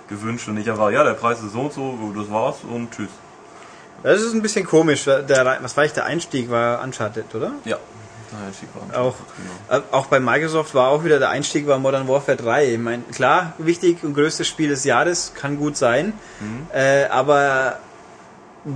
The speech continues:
Speaker 2: dann hätte ich halt vielleicht trotzdem mit meinem eigenen Produkt angefangen, ist ja meine eigene Pen-, Pressekonferenz, aber gut. Nee, also Sony hat, ja, es war überraschungsfrei, es war ein bisschen schamfrei diesmal,
Speaker 1: Ja,
Speaker 2: weil
Speaker 1: ja.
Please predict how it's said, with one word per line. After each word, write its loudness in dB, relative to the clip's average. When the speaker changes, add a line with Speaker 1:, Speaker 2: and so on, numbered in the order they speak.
Speaker 2:
dann 2
hätte -4
ich -6
halt 2
vielleicht -2
trotzdem 0
mit 2
meinem 0
eigenen 0
Produkt -6
angefangen, -4
ist -6
ja -2
meine -2
eigene -4
Pen-, -8
Pressekonferenz, -8
aber 0
gut. 0
Nee, 4
also 2
Sony -2
hat, 0
ja, 0
es -6
war 4
überraschungsfrei, 4
es 2
war 6
ein -2
bisschen -2
schamfrei 2
diesmal, 4
Speaker 1:
Ja, 2
Speaker 2:
weil 4
Speaker 1:
ja. -4